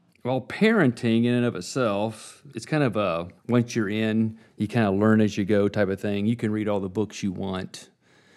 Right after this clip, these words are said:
but every experience is different. I don't care if the book is written from a first-time parent or somebody who's into the grandparenting years. It's your deal, it's your marriage, it's your family. No situation is the same.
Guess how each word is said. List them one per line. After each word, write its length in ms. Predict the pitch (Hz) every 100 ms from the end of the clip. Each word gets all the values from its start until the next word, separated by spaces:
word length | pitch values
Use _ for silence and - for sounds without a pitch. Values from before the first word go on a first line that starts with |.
| _
but 120 | - 98
every 300 | 113 110 107
experience 580 | 101 - 117 113 110
is 80 | 110
different. 680 | 92 101 95 92 92 - -
I 80 | -
don't 200 | 113 101
care 240 | - 107 107
if 100 | 104
the 80 |
book 260 | 90 107 104
is 140 | 104
written 240 | 98 107 104
from 160 | 107
a 80 | 98
first-time 600 | 90 113 101 - 110 107
parent 440 | - 113 104 107 104
or 260 | 90 90 87
somebody 320 | - - 104 101
who's 240 | 98 - - _
into 260 | 113 104 101
the 80 | 92
grandparenting 720 | 110 107 107 107 104 101 95
years. 580 | 98 98 98 95 - - _
It's 380 | - 110 90 -
your 320 | 95 107 120
deal, 640 | 113 107 107 107 104 104 - _ _ _ -
it's 200 | 95 -
your 200 | 104 110
marriage, 580 | 104 101 101 98 98
it's 160 | 90 -
your 140 | 104
family. 720 | 101 95 90 90 87 90 92 90 _ -
No 140 | 107
situation 840 | 107 - 101 - 101 98 98 - 98
is 140 | 92
the 100 | 87
same. 600 | 92 - 87 82 82 82